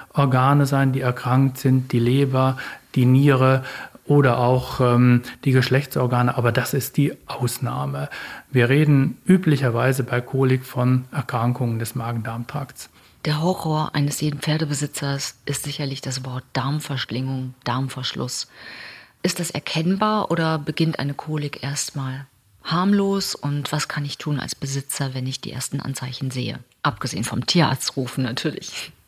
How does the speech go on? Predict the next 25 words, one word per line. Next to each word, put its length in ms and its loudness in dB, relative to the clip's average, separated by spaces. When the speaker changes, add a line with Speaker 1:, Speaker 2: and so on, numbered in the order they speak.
Speaker 1:
Ja, 160 6
Sie 100 4
können 260 6
schon 220 4
einiges 540 6
selber 680 4
tun. 520 8
Natürlich 640 6
ist 200 2
es 340 0
von 220 4
Vorteil, 640 4
wenn 280 4
Tiere, 500 4
äh, 80 -2
regelmäßig 1200 2
überwacht 600 2
werden. 460 6
Sie 220 8
haben 100 8
vorhin 320 6
schon 480 4
verschiedene 560 4
Kolikformen 720 2
angesprochen. 800 0